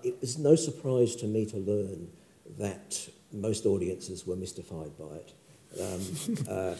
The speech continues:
especially, I suspect, uh, in, in, in, in regional Australia where it did tour. Um, I read a review of it and, and it said that, uh, many people in the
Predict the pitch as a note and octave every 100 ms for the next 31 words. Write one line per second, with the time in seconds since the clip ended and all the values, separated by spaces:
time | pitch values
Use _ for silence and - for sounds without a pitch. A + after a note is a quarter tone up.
0 | - - - - - G#2 - G2 F2 -
1 | - F2 D#2+ - F2+ F2 F#2+ - F#2+ -
2 | F#2 F2+ - F2 F2+ F#2+ F2+ F#2+ F#2+ F#2
3 | E2+ - F#2 F2 - E2 E2 - F2 -
4 | - G2 F2 D2+ - - - G2 G2+ G2+
5 | - G#2 G2+ G2 A#2 G#2 F#2 F2 F2+ F#2
6 | F#2+ F#2 F2 - E2 D#2+ F2+ E2+ - -
7 | E2+ - - - - - - - E2+ G2
8 | F#2+ - F2+ F2+ F2